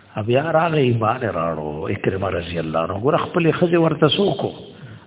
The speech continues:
امان واغوستو. او رسول الله علیه السلام <clears throat>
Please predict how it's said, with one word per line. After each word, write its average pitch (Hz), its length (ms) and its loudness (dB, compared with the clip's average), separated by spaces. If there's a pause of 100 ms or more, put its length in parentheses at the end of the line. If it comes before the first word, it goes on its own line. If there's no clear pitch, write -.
امان 117 320 0
واغوستو. 90 640 -4 (1300)
او 131 120 2
رسول 170 360 4
الله 143 180 4
علیه 127 400 4
السلام 104 600 0 (300)
<clears throat> 214 40 2